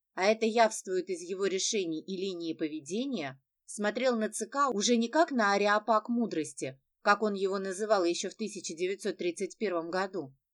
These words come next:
а просто как на партийную канцелярию, удобный подручный аппарат для реализации его решений.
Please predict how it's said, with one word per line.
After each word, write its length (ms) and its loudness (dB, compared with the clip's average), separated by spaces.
а 120 2
просто 340 4
как 160 -2
на 120 0
партийную 540 0
канцелярию, 800 -2
удобный 440 2
подручный 560 -2
аппарат 460 2
для 180 2
реализации 720 0
его 280 -2
решений. 680 -6